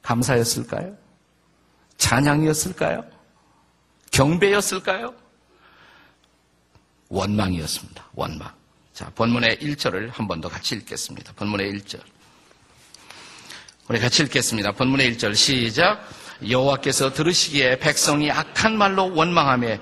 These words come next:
여호와께서 들으시고 진노하사 여호와의 불을 그들 중에 붙여서 진영 끝을 사르게 하시며. 네. 여기 백성들이 악한 말로 원망하며 그랬어요. 원망하며.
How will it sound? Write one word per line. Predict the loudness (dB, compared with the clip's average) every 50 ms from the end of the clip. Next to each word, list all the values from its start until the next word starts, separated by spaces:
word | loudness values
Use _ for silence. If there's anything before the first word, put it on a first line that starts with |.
| -8 -16 -18 -18 -16 -12 -4 0
여호와께서 | 2 4 4 4 4 2 2 0 -2 0 0 -2 -2
들으시고 | -2 -2 0 2 2 2 2 2 2 2 0 2
진노하사 | 2 0 0 2 2 2 4 4 4 4 4 2 2 2 2
여호와의 | 2 2 4 4 4 4 2 0
불을 | -4 -4 -2 -2 -2 -4 -4
그들 | -6 -4 -4 -4 -4
중에 | -2 -2 -2 -2 -2
붙여서 | -4 -6 -4 -2 0 0 2 0 0 0
진영 | 0 0 0 0 -2 -2 -4
끝을 | -6 -8 -6 -6 -4 -4
사르게 | -4 -4 -4 -6 -6 -8 -10 -12
하시며. | -12 -12 -12 -14 -16 -18 -20 -20 -20 _ _ _ _ _ _ -20 -20 -20 -20 -20 _ _ _ _ _ _ _ _ _ _ _ _ _ _ _ _ _ _ _ _ _ -18
네. | -16 -14 -12 -12 -14 -14 -16 -20 -20 _ _ _ _ _ _ _ _ _ _ _ _ _ _ _ -4 -2
여기 | -2 0 0 0 -2 -2 -4 -12 -18 -20 -20 -20 -20 -20 -20 -20 -12 -8 -6 -4 -2 2
백성들이 | 2 2 4 4 4 4 4 4 2 0 0 0 0
악한 | 0 0 -2 -4 -6 -4 -4 -4 -2
말로 | 0 0 0 0 -2 -4 -4 -4 -4
원망하며 | -2 -2 -2 -2 -2 -2 -2 -2 -2 -2 -2 -6 -6 -6 -8 -8 -8 -10
그랬어요. | -10 -12 -12 -12 -12 -12 -12 -12
원망하며. | -12 -12 -12 -12 -14 -14 -16 -16 -18